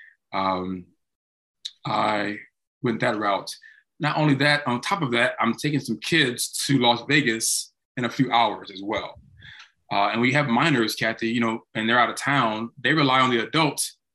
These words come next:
Uh, they rely on the adult to make them secure and feel strong. So I couldn't be taking these minors on the airplane to Las Vegas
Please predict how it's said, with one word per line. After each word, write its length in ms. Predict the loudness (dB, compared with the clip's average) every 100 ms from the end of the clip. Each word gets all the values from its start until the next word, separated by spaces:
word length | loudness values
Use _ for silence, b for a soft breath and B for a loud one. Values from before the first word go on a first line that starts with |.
| _ _ _
Uh, 280 | -4 -2 0 0
they 80 | 2
rely 200 | 4 4
on 160 | 4
the 100 | 4
adult 400 | 2 2 0 -2 _
to 260 | 0 0 2
make 180 | 0 0
them 100 | -4
secure 500 | -4 -2 4 6 4
and 100 | 2
feel 120 | -2
strong. 440 | 0 2 4 4
So 100 | 0 0
I 160 | 0
couldn't 340 | 0 0 0 2
be 340 | 2 2 0 -4
taking 300 | -4 -4 0
these 320 | 0 0 -4 -4
minors 500 | 0 4 4 2 0 _
on 100 | -4 -4
the 120 | -2 0
airplane 600 | 0 2 4 4 4 2 -2
to 140 | -2
Las 240 | 0 0 0
Vegas 600 | 0 2 -2 -4 -10